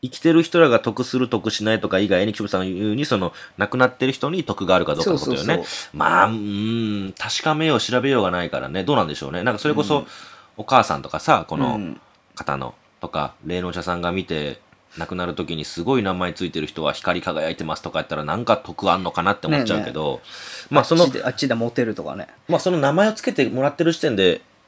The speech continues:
Speaker 1: やっぱりさ、お金かけてもらってる時点で、すごい、なんか、ね、人がい-、
Speaker 2: うん。
Speaker 1: 良かったりとか、すごいやっぱり、
Speaker 2: まあまあ、そうね。
Speaker 1: 今生きてる人に貢献したりとか、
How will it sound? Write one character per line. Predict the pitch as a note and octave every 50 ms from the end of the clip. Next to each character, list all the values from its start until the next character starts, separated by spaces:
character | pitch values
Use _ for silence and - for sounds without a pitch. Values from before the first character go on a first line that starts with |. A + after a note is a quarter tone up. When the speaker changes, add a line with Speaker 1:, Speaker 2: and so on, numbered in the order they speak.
| _ -
Speaker 1:
や | G#2
っ | -
ぱ | - B2+
り | G#2 -
さ、 | - A2+ F2+ -
お | - -
金 | - B2+ B2+
か | B2+ C3+
け | D3 C3+
て | G#2 G#2
も | G2 G2
ら | G2+
っ | G#2 -
て | - B2
る | C3
時 | B2 -
点 | C3+ B2+ G2+
で、 | F2 E2+ D#2 C#2 - _ _ - - - - - _ _ _ _
す | - - - G2+
ご | G#2+ A#2+ A2+
い、 | G2 E2+ D#2+ - - _ _ -
な | G2
ん | G2 F#2+
か、 | - D#2+ D2 - - - _ _ _ _ _ _ -
ね、 | F2+ G2 F#2 - -
人 | - - - G2+ F#2+
が | G#2 G2+
い-、 | A2 A#2
Speaker 2:
う | A2+
ん。 | A2 A2+
Speaker 1:
良 | G#2+ C3
か | B2+ A#2
っ | G#2 -
た | F2+
り | D#2+ D#2
と | - D2+
か、 | - D#2 D2+ D2+ D2 - - _ _ -
す | - - - G2+
ご | C3+ C#3+
い | A#2+
や | G2 F2
っ |
ぱ | - - F#2+
り、 | E2+ E2 D#2+ D2+ D2 - - _ _ _ _ _ _ _ _ _ _ _ -
Speaker 2:
ま | C3 B2 F2+
あ | D2
ま | F#2+ A2 G2
あ、 | F#2
そ | - - C#3+
う | -
ね。 | -
Speaker 1:
今 | C3+ - G#2
生 | G2 A2
き | - -
て | - G2
る | F2
人 | - - F2+
に | D#2+
貢 | - - F#2 F2 D#2
献 | - F2+ F2+
し | - -
た | G2 F2
り | D#2+
と | - - D2
か、 | - D2 C#2+ C#2 -